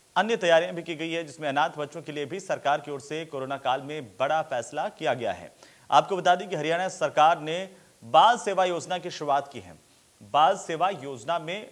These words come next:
बच्चों को भी सीधा लाभ मिल पाए। अठारह साल तक के अनाथ,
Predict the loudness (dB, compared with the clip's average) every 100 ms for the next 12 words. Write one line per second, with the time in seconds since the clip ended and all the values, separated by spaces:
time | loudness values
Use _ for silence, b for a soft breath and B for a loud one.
0 | -16 -6 -6 -6 -10 -10 -8 -8 -10 -18
1 | -14 0 2 4 0 0 -10 2 2 2
2 | -2 B B B -2 4 6 4 2 2
3 | 2 -2 -4 -4 -2